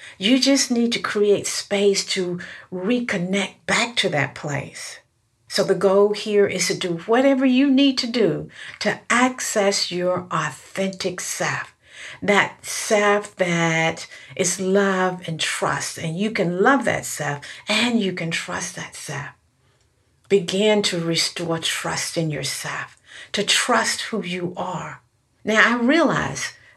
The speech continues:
there are other parts of you that need some attention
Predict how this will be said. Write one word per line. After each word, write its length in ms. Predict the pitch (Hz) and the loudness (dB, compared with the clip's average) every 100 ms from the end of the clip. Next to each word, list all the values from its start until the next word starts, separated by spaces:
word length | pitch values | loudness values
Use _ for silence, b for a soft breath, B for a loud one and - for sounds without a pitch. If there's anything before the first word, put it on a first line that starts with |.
| - | -2
there 240 | 208 196 | 2 2
are 100 | - | 4
other 240 | 262 254 | 4 4
parts 480 | 240 - 226 196 - | 0 4 6 6 2
of 140 | 180 175 | -4 0
you 320 | 170 160 165 | 2 2 2
that 220 | 170 170 | -2 0
need 220 | 180 185 | 0 0
some 280 | 180 175 160 | 0 -4 -4
attention 640 | 156 - 151 139 143 147 | -4 -4 -4 -4 -6 -8